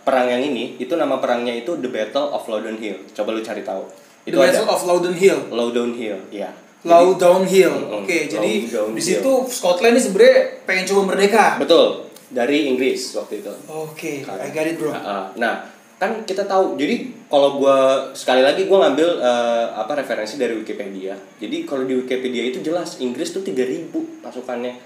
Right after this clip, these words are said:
Speaker 1: lawan enam ratus. Dan pada akhirnya apa? Gua nggak tahu dengan sembilan orang ini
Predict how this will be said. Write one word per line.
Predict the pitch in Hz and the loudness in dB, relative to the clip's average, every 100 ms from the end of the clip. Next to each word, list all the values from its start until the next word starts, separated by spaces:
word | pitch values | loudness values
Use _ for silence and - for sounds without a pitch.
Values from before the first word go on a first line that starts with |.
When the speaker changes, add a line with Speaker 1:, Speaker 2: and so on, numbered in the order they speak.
| - | -10
Speaker 1:
lawan | 101 101 151 | -6 -4 -6
enam | 156 | -8
ratus. | 147 156 - 165 160 - - - _ _ _ | -10 -10 -8 -8 -10 -14 -20 -20 _ _ _
Dan | 131 143 | -4 -2
pada | 160 | 0
akhirnya | 151 185 233 | 0 -2 -4
apa? | 170 110 - - _ _ _ - | -6 -10 -14 -20 _ _ _ -6
Gua | 156 190 | 4 6
nggak | 233 147 | 6 4
tahu | 139 175 180 | 6 6 6
dengan | - 143 143 | 2 2 4
sembilan | 139 143 139 135 135 135 139 | 2 0 -2 0 2 2 0
orang | 127 131 131 131 131 | 0 2 2 0 -2
ini | 123 127 127 123 123 | -2 0 0 0 -4